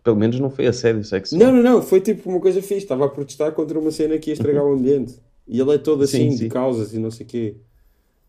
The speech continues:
Speaker 1: Como a, a, a, a Shailene Woodley, não foi?
Speaker 2: Sim.
Speaker 1: Foi presa quando estava a protestar pelo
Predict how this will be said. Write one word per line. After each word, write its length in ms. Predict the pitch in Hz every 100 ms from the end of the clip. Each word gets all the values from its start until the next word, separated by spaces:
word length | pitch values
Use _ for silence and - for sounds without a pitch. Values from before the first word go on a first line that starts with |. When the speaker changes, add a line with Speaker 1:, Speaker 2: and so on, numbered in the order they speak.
| _
Speaker 1:
Como 180 | - -
a, 60 | 113
a, 180 | 85 104
a, 1120 | - - 95 90 87 85 92 - - - 98
a 40 |
Shailene 540 | - - 113 110 107
Woodley, 460 | 101 104 120 143 101
não 160 | 98 95
foi? 180 | 92
Speaker 2:
Sim. 140 | 127 127
Speaker 1:
Foi 100 | 101
presa 480 | - 101 104 95 92
quando 220 | - 95
estava 260 | 92 95
a 40 | 92
protestar 580 | 92 92 - - 90 92
pelo 540 | 90 87 85 - -